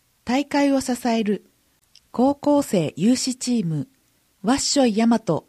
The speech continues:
による企画コーナーを予定しています。県内の高校生が中心となって盛り上げる若さいっ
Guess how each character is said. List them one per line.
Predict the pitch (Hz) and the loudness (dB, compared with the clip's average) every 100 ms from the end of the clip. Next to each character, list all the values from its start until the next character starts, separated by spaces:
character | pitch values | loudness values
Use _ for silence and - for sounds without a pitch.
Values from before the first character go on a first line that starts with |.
| - | -2
に | 196 | 0
よ | 185 | 2
る | 175 170 - _ _ _ - | 0 -4 -6 _ _ _ -16
企 | - 277 | -4 -4
画 | - | -4
コ | - 294 285 | -2 2 4
ー | |
ナ | 269 220 196 | 2 2 0
ー | 151 | -2
を | 135 | -4
予 | 139 | -6
定 | 156 208 202 | -4 -2 -2
し | - | -4
て | - | -4
い | 180 | -4
ま | 170 170 | -2 -4
す。 | 170 - _ _ _ _ _ _ _ _ _ _ _ | -6 -14 _ _ _ _ _ _ _ _ _ _ _
県 | 294 302 277 | 0 4 4
内 | 240 208 | 4 2
の | 170 | 0
高 | - 240 | -2 -2
校 | 240 262 262 | 0 -2 -2
生 | - 196 | -2 -2
が | 156 123 | -2 -8
中 | - 226 | -2 0
心 | 247 254 247 | 0 0 0
と | 233 | 2
な | 240 | 0
っ | 240 | 0
て | - 151 - | -2 -6 -4
盛 | - 185 214 | -4 0 2
り | |
上 | 202 | 2
げ | 196 | 0
る | 147 131 _ _ _ _ _ | -2 -6 _ _ _ _ _
若 | - 240 226 | -4 -2 -2
さ | 185 | -2
い | |
っ | 170 | -2